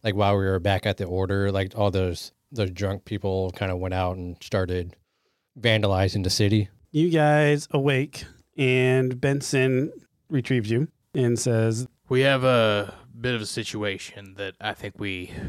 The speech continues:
Speaker 3: need to go investigate back at the Dusty Stone."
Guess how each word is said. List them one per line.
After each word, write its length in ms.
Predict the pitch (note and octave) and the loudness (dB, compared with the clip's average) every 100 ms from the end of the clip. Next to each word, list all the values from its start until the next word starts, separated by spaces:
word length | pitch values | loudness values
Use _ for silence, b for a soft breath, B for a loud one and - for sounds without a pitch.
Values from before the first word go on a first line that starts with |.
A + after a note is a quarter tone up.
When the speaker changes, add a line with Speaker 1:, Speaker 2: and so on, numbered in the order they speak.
| B | B
Speaker 3:
need 200 | A#2 G2 | -8 -8
to 80 | G2+ | -8
go 180 | F#2+ F#2 | -8 -10
investigate 720 | F#2 F#2+ - - F#2 F2 F2+ _ _ _ - | -10 -12 -12 -12 -14 -16 -18 _ _ _ -8
back 180 | F#2+ - | -8 -8
at 60 | |
the 60 | G2 | -10
Dusty 360 | F#2 G#2 - G2+ | -4 -4 -4 -8
Stone." 440 | - G2+ F#2 G2 | -6 -6 -8 -14